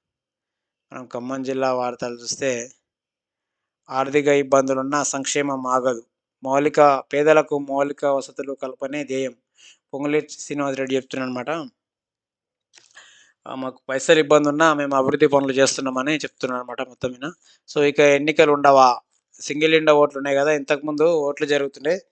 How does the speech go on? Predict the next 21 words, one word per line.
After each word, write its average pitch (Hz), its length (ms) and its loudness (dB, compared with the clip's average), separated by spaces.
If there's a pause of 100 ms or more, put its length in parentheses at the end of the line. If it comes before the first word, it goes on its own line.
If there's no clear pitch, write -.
(160)
ఇప్పుడు 147 260 -4
ఓట్లు 156 240 0
లేకుండా 151 520 2
గవర్నమెంట్ 156 600 4
ఎవరికి 147 320 0
ఇష్టమైన 156 320 -2
వాళ్ళకు, 151 220 -2
వాళ్ళకు 147 580 0 (240)
నామినేట్ 151 440 0
ప-, 143 240 -2 (100)
పద్ధతిలో 139 380 0
ఇస్తారనమాట. 131 600 -6
చైర్మన్ 139 360 -2
ఒకరు, 135 240 2
వైస్ 131 300 -2
చైర్మన్ 135 220 -6
ఒకరు, 131 340 -10 (400)
సింగిల్ 143 320 2
విండో 139 180 6
డైరెక్టర్లు. 135 800 2 (540)
So, 139 480 -2